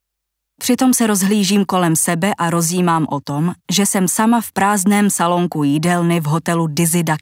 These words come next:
Inn. Růžové konfety mi křupou pod bosýma nohama,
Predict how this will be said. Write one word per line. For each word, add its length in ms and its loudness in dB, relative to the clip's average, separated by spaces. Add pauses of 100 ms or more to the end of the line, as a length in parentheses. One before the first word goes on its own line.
Inn. 220 -6 (1120)
Růžové 420 0
konfety 460 -2
mi 100 0
křupou 420 -2
pod 200 -4
bosýma 400 0
nohama, 420 -2